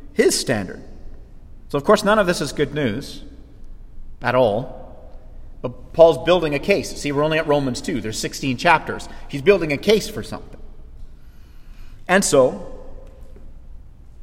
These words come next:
what does it mean that we're being stan-, be judged by God's standard? For those of you who might be here today exploring Christian faith, you might be thinking, "Yeah, this is precisely my problem with Christianity. Oh my goodness, this whole sermon has just been judgy, judge, judge, talking about judge, judge, judgment.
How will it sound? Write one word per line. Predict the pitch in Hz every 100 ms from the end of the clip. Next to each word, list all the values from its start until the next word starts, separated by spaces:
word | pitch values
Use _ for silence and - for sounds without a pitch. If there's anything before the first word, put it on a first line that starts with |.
| -
what | 156
does | 226 180
it |
mean | 156 196 254
that | 151
we're | 123
being | 123 117
stan-, | - 131 123 143 - -
be | 123
judged | 113 127 120
by | 117 110
God's | 113 107 -
standard? | 120 110 110
For | 147
those | 185 247
of | 202
you |
who | 170 170 160 -
might | 160 151 147
be |
here | 143 139
today | 135 123
exploring | 110 - - 131 123 117 110 110
Christian | 139 - 113
faith, | 123 123
you | 123
might | 143
be | 143
thinking, | 135 139 127 117 - -
"Yeah, | 160
this | 208
is | -
precisely | - 160 - 165 165
my | 143
problem | - 170 202
with | 104 -
Christianity. | 170 - 143 175 95
Oh | 180
my | 185 143
goodness, | 190 185 90 - - -
this | 165
whole | -
sermon | - 185 202 113
has | 113 120
just | 135 -
been | 139
judgy, | 117 135 156
judge, | 156 165 127 98
judge, | 104 95
talking | - 127 139
about | 139 135
judge, | 135 139 -
judge, | 135 139
judgment. | - - - 90